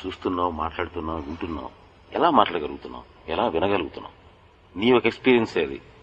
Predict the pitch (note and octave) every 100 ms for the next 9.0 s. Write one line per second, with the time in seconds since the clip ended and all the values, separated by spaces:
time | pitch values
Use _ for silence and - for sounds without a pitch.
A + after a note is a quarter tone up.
0 | - - _ _ _ _ - - E2 G2+
1 | A#2 A#2 B2 A#2+ B2 A2 A2+ A#2+ A#2 A#2
2 | A2 - A#2+ A2 G#2 G#2+ G#2 G#2 - G2+
3 | C3 C3+ A#2 F2 - C2+ E2+ G#2+ A2 B2
4 | B2 G#2+ F2+ - - - - _ _ _
5 | _ _ _ _ _ _ _ _ _ _
6 | _ _ _ _ _ _ _ _ _ E2
7 | D#2+ D2+ G2 - - G2 F#2 F2 E2 E2+
8 | G2 F#2 E2+ D#2 E2 F#2+ - D#2+ D2+ C#2+